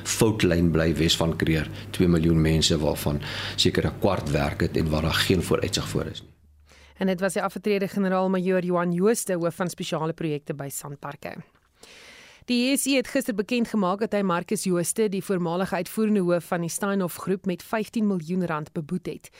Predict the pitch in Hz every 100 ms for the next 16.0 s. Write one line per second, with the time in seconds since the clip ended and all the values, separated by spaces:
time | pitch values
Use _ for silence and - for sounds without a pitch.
0 | - - - 202 - 240 240 254 233 -
1 | 311 370 349 233 208 180 180 - - -
2 | 190 175 226 185 170 185 214 202 196 175
3 | 165 220 262 262 196 - 196 196 214 190
4 | 185 - - 208 202 - 196 - 180 185
5 | 165 185 - 190 - 180 165 196 180 180
6 | 165 - 165 160 160 135 196 180 - -
7 | - - - 180 160 214 214 208 185 165
8 | 170 - 226 214 175 - 160 165 202 -
9 | 151 - 175 175 165 - 180 190 196 170
10 | 170 165 147 - 160 175 196 - - 151
11 | 143 165 190 165 160 - - - - -
12 | 190 208 233 214 196 202 254 - 240 226
13 | - 214 240 214 - 202 - 202 190 190
14 | 170 165 196 190 - 147 147 147 143 -
15 | 147 147 147 - 147 143 131 - -